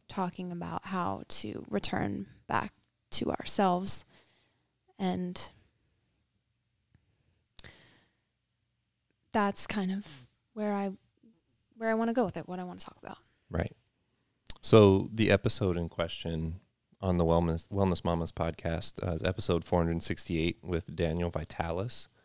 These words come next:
Speaker 1: Right.
Speaker 2: And it's talking about human domestication and our diminishing relationship to nature. Um, and you had me listen to this episode, and he was making some very interesting points as far as, you know, how far away from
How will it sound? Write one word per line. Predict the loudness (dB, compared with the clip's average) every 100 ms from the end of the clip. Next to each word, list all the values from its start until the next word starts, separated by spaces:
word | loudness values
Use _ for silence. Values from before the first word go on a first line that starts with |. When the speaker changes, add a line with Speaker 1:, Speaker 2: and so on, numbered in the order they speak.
| -10
Speaker 1:
Right. | -10 -14 -6 0
Speaker 2:
And | 2
it's | 0 0
talking | 0 0 0
about | 2 2 4
human | 2 4
domestication | 2 0 0 -2 0 2 2 0 0 0
and | 0
our | 0
diminishing | 0 0 0 0 -2 -2
relationship | 0 2 2 0 -4 -2 -2 -2
to | -2
nature. | -2 -2 -4 -4 -6 -8 -16 _ _ _ _ 8
Um, | 10 12 10
and | 8
you | 8
had | 8 4
me |
listen | 2 2 2 0 -2 4
to | 4
this | 6
episode, | 2 0 0 2 2
and | 2 0 -2
he | 0 2
was | 4 4
making | 2 2 -4
some | -2
very | 2 2
interesting | 2 0 -2 -2 -2
points | 2 2 4 -2 -6 -18 _ _ _ _ -20 -14 -10
as | -2 0 2
far | 4 6 8
as, | 6 4 0 -6 -12 -20 -20 -20 -20 -20 _
you | 0
know, | 2
how | 4 2
far | 4 6 6
away | 6 2 0
from | 2 2 4 0 -4